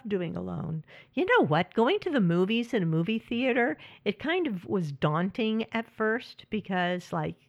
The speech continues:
people go to movies in groups and in pairs, and, you know, I felt a little self-conscious walking up and buying a ticket for one. But here's the thing. If you're all by yourself in the movie, you get to just watch the movie and get into it.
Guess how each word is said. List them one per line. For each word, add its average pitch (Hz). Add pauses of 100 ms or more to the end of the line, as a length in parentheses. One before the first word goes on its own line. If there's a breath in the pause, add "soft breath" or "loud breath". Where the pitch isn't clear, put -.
(180)
people 247
go 196
to 190
movies 180
in 156
groups 156
and 143
in 147
pairs, 170
and, 156 (360 loud breath)
you 285
know, 156 (120)
I 190
felt 214
a 220
little 214
self-conscious 190
walking 160
up 165
and 170
buying 160
a 151
ticket 170
for 147
one. 160 (720 soft breath)
But 262
here's 359
the 262
thing. 349
If -
you're 466
all 233
by 208
yourself 196
in 240
the 180
movie, 175
you 339
get -
to 220
just -
watch 185
the 160
movie 185 (560 soft breath)
and 190
get 170
into 175
it. -